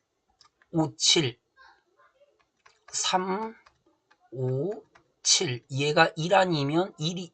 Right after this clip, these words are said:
일, 최대한 일까지 가야 돼요. 더 많아지면 안 된다 이거죠. 근데 얘는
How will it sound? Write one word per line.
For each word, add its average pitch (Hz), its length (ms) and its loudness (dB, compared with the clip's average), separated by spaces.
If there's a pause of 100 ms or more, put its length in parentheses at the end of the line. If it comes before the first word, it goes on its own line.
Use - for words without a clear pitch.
일, 160 260 -6
최대한 240 560 2
일까지 156 520 2
가야 107 280 -2
돼요. 107 160 -16 (440)
더 180 200 8
많아지면 135 640 4
안 107 140 -8
된다 117 280 -4
이거죠. 117 260 -10
근데 131 240 -2
얘는 117 220 2